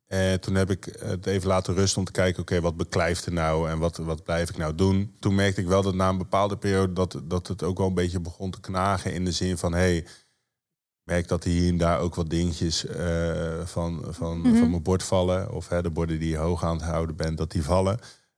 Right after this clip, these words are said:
Speaker 1: Ehm, dus dan moet je daar weer wat scherper mee bezig zijn. Dus ik merk ook dat het nu weer voor mij het goede moment is om, eh, om ermee aan de slag te gaan weer verder.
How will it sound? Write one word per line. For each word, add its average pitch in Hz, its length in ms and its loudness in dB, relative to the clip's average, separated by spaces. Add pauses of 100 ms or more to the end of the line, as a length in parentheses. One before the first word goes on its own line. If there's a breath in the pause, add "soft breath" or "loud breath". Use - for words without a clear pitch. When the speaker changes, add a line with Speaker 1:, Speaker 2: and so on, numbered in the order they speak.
(100)
Speaker 1:
Ehm, 80 460 -2 (100)
dus 87 180 -2
dan 92 120 4
moet 95 180 6
je 117 60 2
daar 92 180 4
weer 92 120 4
wat 87 120 2
scherper 101 540 2
mee 101 140 0
bezig 98 380 -2
zijn. 120 380 -4 (500 soft breath)
Dus 98 140 4
ik 95 80 4
merk 113 260 6
ook 110 120 4
dat 107 140 4
het 101 100 0
nu 107 180 6
weer 104 180 6
voor 98 180 4
mij 98 120 4
het 95 100 2
goede 104 280 2
moment 92 380 2
is 85 180 -2
om, 82 420 -4 (200)
eh, 78 220 -6 (680)
om 95 180 4
ermee 90 260 6
aan 85 80 4
de 85 60 0
slag 87 280 0
te - 80 -14
gaan 73 240 -4
weer 73 100 -2
verder. - 360 -6